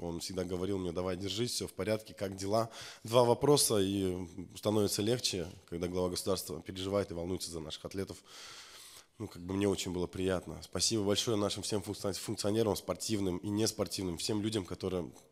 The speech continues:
поддерживали меня. Даже, ну, проходишь на улице, идёшь, и как дела спрашивают: «Ну, давай, держись», это очень сильно поддерживает. Вот на этом и держался. Сделали всё как надо, отработали,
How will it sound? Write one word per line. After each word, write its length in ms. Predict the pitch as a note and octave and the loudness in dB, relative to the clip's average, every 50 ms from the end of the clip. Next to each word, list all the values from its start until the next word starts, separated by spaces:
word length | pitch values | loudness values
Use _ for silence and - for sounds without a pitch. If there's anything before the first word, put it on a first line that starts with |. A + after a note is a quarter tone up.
| _ _ _ _ _ _ _ - | _ _ _ _ _ _ _ -2
поддерживали 560 | G2+ G#2 G2+ A2 A#2 G#2 G2+ G2+ G2 F#2 F2+ | -2 0 2 2 2 2 2 0 0 0 0
меня. 320 | F#2 F2+ F2 F2+ F2 E2+ - - - - - - - - - _ _ | 0 0 -2 -2 -4 -4 -6 -12 -20 -20 -20 -20 -20 -20 -20 _ _
Даже, 240 | - A2 D3 C3 C3 | 2 2 4 4 4
ну, 200 | C3+ D#3 C3 F#2+ - - - - - - - _ _ _ | 2 2 0 -2 -6 -12 -18 -20 -20 -20 -20 _ _ _
проходишь 380 | - A#2 - - E3+ D3 - - | 0 2 4 6 6 4 4 4
на 100 | A2+ A2+ | 4 4
улице, 400 | C3+ D3+ D3 C3 - - A2 G#2+ | 6 6 4 4 2 2 2 0
идёшь, 300 | G#2+ A2+ C3+ C#3 - G#2+ | 2 2 2 2 2 -2
и 40 | F#2+ | 0
как 180 | - A2+ G#2+ | 0 0 2
дела 200 | G#2+ A2 A2 G#2+ | 2 4 4 4
спрашивают: 520 | G2 - - A#2 A#2 G#2+ - - G#2 F#2+ F#2 | 4 4 4 4 4 4 2 0 -2 0 2
«Ну, 60 | G#2+ | 4
давай, 240 | G#2+ A2 A2 A2+ G#2+ | 4 6 6 6 4
держись», 440 | G#2 G2+ G2+ G2 A2+ B2 A#2 - - | 4 2 0 2 2 0 0 0 -2
это 140 | F2+ - F2+ | -4 -4 -4
очень 200 | F2 - - G2 | -4 -4 -6 -6
сильно 220 | - - G2+ E2+ | -4 -4 -4 -2
поддерживает. 520 | - - G2 G2 G2+ F#2+ E2 E2 D2 C#2+ - - - - - - - - - - - - - _ _ | -2 -4 -2 0 0 0 0 -2 -6 -10 -14 -16 -20 -20 -20 -20 -20 -20 -20 -20 -20 -20 -20 _ _
Вот 140 | - G2 F#2+ | -8 0 4
на 60 | A#2 | 4
этом 240 | A2+ A2 A2+ A2 G#2+ | 4 4 4 2 2
и 20 | |
держался. 520 | G2 G#2+ G#2+ F#2+ A2 G2+ E2 - - - - - - _ - - - - - - - - - - - - _ _ _ | 2 2 0 2 2 2 2 2 -2 -6 -10 -14 -20 _ -20 -20 -20 -20 -20 -20 -20 -20 -20 -20 -20 -20 _ _ _
Сделали 340 | - G#2+ C3+ E3 E3+ D#3 C#3+ | 2 6 8 10 10 10 10
всё 200 | B2 - E3 D3 | 8 8 6 6
как 160 | C#3+ B2+ - | 6 4 8
надо, 340 | C#3 C#3 C3+ B2 A#2+ A#2 G#2+ | 10 10 10 12 10 10 8
отработали, 720 | G2 - A#2 A#2 A2+ A#2 B2+ B2 - A#2 G#2 G2+ G2 F#2+ | 8 8 6 6 6 6 4 4 4 4 4 6 4 4